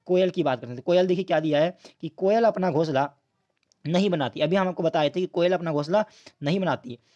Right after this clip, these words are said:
तथा अपना अंडा कौवे, सॉरी, कौवा के घोंसले में देती है। आपको बता दें कि कोयल जो है अपना अंडा कहाँ देती है? कौवे के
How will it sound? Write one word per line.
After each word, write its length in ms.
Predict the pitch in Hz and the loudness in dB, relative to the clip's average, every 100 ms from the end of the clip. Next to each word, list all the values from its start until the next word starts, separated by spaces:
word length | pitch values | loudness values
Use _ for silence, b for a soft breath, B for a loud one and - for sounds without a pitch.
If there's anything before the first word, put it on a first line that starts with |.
| b - | b -2
तथा 140 | 208 | 0
अपना 520 | 214 - 220 202 208 | 0 0 -2 -2 -2
अंडा 420 | 240 185 143 156 160 _ | -2 -2 0 -2 -2 _
कौवे, 520 | 185 185 202 202 185 - _ _ _ | -2 0 2 0 0 -6 _ _ _
सॉरी, 180 | 175 147 | -4 -2
कौवा 360 | 160 175 208 | -2 2 2
के 220 | 214 185 233 b b - | 4 0 -2 b b -6
घोंसले 280 | 175 190 190 | -4 -2 -2
में 100 | 147 | -2
देती 180 | 127 | -2
है। 60 | 135 | -2
आपको 220 | 139 180 | -4 -2
बता 240 | 160 180 180 | -2 -2 -2
दें 120 | 160 | -4
कि 120 | 156 | -6
कोयल 320 | - 165 190 | -2 2 2
जो 120 | 170 | 2
है 60 | 165 | 0
अपना 160 | 160 156 | 0 -2
अंडा 160 | 151 | -6
कहाँ 180 | 147 147 | -2 -4
देती 180 | 143 165 | -4 -6
है? 40 | |
कौवे 260 | 147 135 139 | -4 -2 0
के 180 | 202 | 0